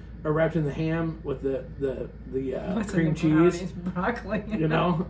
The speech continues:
Speaker 1: those, those are
Speaker 2: I'd
Speaker 1: pretty
Speaker 2: eat the
Speaker 1: good.
Speaker 2: broccoli. <laughs>
Speaker 1: Yeah, no shit. Yeah, so, I mean, you know, just don't, don't get all chintzy on us or anything, but, I mean,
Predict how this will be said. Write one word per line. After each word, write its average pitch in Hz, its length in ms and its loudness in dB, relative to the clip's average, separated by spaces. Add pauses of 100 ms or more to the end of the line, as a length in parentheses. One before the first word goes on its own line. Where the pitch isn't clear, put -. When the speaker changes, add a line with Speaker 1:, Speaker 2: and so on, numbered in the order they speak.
Speaker 1:
those, 170 420 4
those 160 220 4
are 196 60 8
Speaker 2:
I'd 262 100 8
Speaker 1:
pretty 262 120 6
Speaker 2:
eat 165 40 0
the 240 80 6
Speaker 1:
good. 170 160 6
Speaker 2:
broccoli. 233 580 4
<laughs> - 500 -2
Speaker 1:
Yeah, 156 160 0
no 147 120 0
shit. 147 420 0
Yeah, 156 240 2
so, 185 200 4
I - 20 6
mean, 156 300 2 (380)
you 139 60 -4
know, 139 240 -4 (380)
just 147 200 -4 (840)
don't, 165 300 -2
don't 190 180 6
get 240 120 2
all 220 120 6
chintzy 233 480 0
on - 180 -10
us - 140 -6
or 135 60 -4
anything, 113 360 -6
but, 156 160 4
I 147 60 -2
mean, 143 300 -2